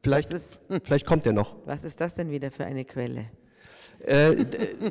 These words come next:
Speaker 1: eine Podcast-Quelle, die hier in der ersten Reihe sitzt.
Speaker 2: <laughs> Ah nee, jetzt weiß ich, was Sie meinen. Das stimmt, ich war bei In extremen Köpfen.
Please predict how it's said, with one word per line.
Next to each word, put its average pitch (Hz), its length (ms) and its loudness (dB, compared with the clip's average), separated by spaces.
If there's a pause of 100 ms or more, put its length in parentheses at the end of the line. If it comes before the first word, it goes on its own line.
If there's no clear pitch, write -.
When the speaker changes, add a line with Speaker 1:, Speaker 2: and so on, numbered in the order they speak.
Speaker 1:
eine 160 280 8
Podcast-Quelle, 160 920 6
die 190 120 8
hier 185 100 10
in 190 60 10
der 190 100 10
ersten 196 280 6
Reihe 190 320 8
sitzt. 123 460 4
Speaker 2:
<laughs> - 60 -18 (840)
Ah 269 100 2
nee, 247 240 4 (160)
jetzt 233 240 0
weiß 190 200 4
ich, 151 120 -8
was 160 140 0
Sie 147 100 -2
meinen. 123 460 0 (300)
Das 185 200 2
stimmt, 127 240 0
ich 143 160 -10
war 147 200 0
bei 139 220 0
In 185 220 -2
extremen 180 560 0
Köpfen. 208 380 -4